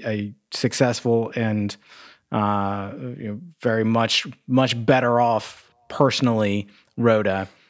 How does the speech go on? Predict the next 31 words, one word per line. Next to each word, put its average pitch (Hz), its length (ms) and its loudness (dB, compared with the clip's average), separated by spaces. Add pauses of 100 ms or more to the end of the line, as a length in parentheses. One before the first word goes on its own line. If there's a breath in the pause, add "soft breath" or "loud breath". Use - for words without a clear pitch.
(100)
uh, 101 380 0
standing 104 340 0
and 101 100 -4
facing 107 440 0
her, 104 400 -4
her 107 220 -6
more 110 200 0
broken 110 500 2
self 92 360 -2 (100)
from, 101 400 -4 (680 soft breath)
uh, 110 300 -2
what 110 520 -4
they 117 240 2
call 110 280 0
Earth 101 260 -4
One 95 500 -8
throughout, 101 400 -8
throughout 92 320 -6
this, - 240 -10 (240 soft breath)
which 123 160 0
I 123 80 4
also 135 320 2
love 113 220 2
that 110 160 -2
they, 110 220 0
they 110 160 -2
make 110 180 0
the 113 80 -6
point 107 260 -2
of, 101 80 -6
like, 101 180 -6